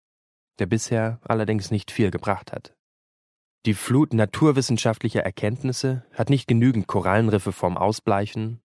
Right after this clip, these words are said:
Regenwälder vor der Brandrodung oder Moore vor Trockenlegung geschützt. Einfach nur möglichst nüchtern den Niedergang des Lebens zu beschreiben, führt offensichtlich nicht zu Verhaltensänderungen. Nicht bei jedem Einzelnen von uns und noch weniger auf der Ebene von Regierungen.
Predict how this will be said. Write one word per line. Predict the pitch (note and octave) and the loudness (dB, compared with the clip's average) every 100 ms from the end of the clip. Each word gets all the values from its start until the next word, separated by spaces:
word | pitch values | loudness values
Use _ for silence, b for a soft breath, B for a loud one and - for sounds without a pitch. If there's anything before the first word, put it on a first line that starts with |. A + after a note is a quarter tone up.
| - | 0
Regenwälder | G#2+ G#2 F#2+ F#2+ | 2 2 2 2
vor | F2+ F#2 | 0 -2
der | E2+ | -2
Brandrodung | F#2 G2+ G#2+ G#2 A2 G#2+ G#2+ A2 | 2 0 0 0 0 -2 -6 -8
oder | A2+ G2 | -4 0
Moore | G2 G2+ A#2+ G2+ | 2 4 4 2
vor | - F#2+ | -2 -4
Trockenlegung | - G#2 F#2 E2 - - | -2 -2 -2 -6 -8 -16
geschützt. | - - - - - _ _ _ _ _ _ _ _ _ _ _ _ | -16 -12 -10 -12 -14 _ _ _ _ _ _ _ _ _ _ _ _
Einfach | A2 D3+ D3 A#2+ | 0 2 2 2
nur | A#2 | 2
möglichst | G2 G#2+ B2 G2 - G#2+ | 4 2 2 -4 -4 0
nüchtern | C3+ - A#2 G2+ | 0 0 0 2
den | F#2 F2+ | 0 2
Niedergang | A#2 G#2 F#2+ F#2 | 2 2 0 -2
des | - | -2
Lebens | G#2+ A#2 A#2 | 0 2 0
zu | - G2 | -4 -4
beschreiben, | G2 - F#2 F#2+ F#2+ G#2 _ _ | -4 0 -2 0 -4 -8 _ _
führt | - - | -4 2
offensichtlich | B2 A#2 A2+ G#2 G#2+ - | 2 2 -2 -2 -4 -2
nicht | A2 - | -2 -2
zu | F#2+ | -6
Verhaltensänderungen. | F#2 F2 F#2+ F2+ E2+ E2 D#2 - - _ _ _ _ _ - | -4 -2 -2 -2 -8 -10 -12 -16 -20 _ _ _ _ _ -2
Nicht | B2 - | 0 2
bei | G2+ | 0
jedem | G2 G2 F#2+ | 2 0 0
Einzelnen | G2+ B2 - A#2 A2+ | 0 2 2 2 0
von | A2 A2 | -2 -4
uns | A2+ A2+ - - | -4 -4 -6 -6
und | G2+ | -4
noch | G2+ A2+ | -2 4
weniger | A#2+ G#2+ G2 | 4 4 2
auf | F#2+ | 0
der | G2+ | -2
Ebene | G2 G#2 F#2+ | -2 0 0
von | - F2+ | -2 -4
Regierungen. | E2+ E2+ F2+ E2 - E2+ | -4 -6 -8 -8 -12 -14